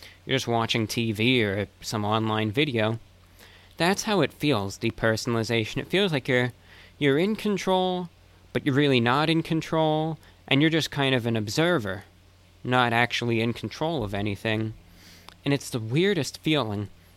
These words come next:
and it's a terrible one at that. And, uh, there's no way to make it go away.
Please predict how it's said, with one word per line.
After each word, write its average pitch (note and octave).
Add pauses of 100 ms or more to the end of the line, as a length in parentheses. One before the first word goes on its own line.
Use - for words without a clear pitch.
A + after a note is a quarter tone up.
(140)
and C3+
it's -
a B2+
terrible C3
one G#2+
at A2
that. A2 (1000)
And, C#3+
uh, B2+
there's B2+
no C3
way C3+
to -
make A#2+
it B2+
go B2+
away. B2+